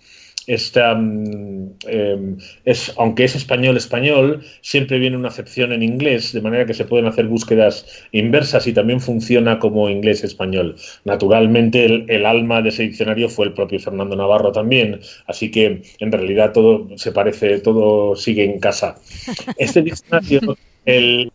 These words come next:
Speaker 1: diccionario de términos médicos de la Real Academia, de momento es de pago, no es muy caro, pero, eh, la previsión es que en dos mil veinte y dos mil veintiuno tendrán una versión que se llamará Diccionario Panhispánico de Términos Médicos,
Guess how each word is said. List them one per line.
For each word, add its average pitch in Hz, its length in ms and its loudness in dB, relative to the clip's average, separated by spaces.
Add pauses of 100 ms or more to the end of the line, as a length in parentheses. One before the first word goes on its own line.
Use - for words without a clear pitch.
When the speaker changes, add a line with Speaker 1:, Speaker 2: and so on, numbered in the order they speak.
Speaker 1:
diccionario 131 520 -2
de 143 420 2
términos 139 400 -2
médicos 135 380 -2
de 123 80 0
la 110 140 2
Real 110 200 2
Academia, 127 580 2 (580)
de 113 220 0
momento 127 280 2
es 123 60 0
de 123 80 4
pago, 127 360 4
no 123 80 -2
es 117 80 -6
muy 113 200 -2
caro, 127 460 4
pero, 113 500 4 (280)
eh, 107 120 0
la 107 140 2
previsión 113 420 0
es 135 100 -4
que 127 120 -2
en 120 80 -2
dos 110 160 0
mil 135 200 2
veinte 131 260 2
y - 20 2
dos 113 160 0
mil 131 160 2
veintiuno 127 760 4 (220)
tendrán 117 280 2
una 135 180 2
versión 131 400 2
que 131 60 -10
se 107 140 -6
llamará 110 320 0
Diccionario 123 520 -2
Panhispánico 113 720 -2
de 101 100 -2
Términos 120 460 -2
Médicos, 120 640 0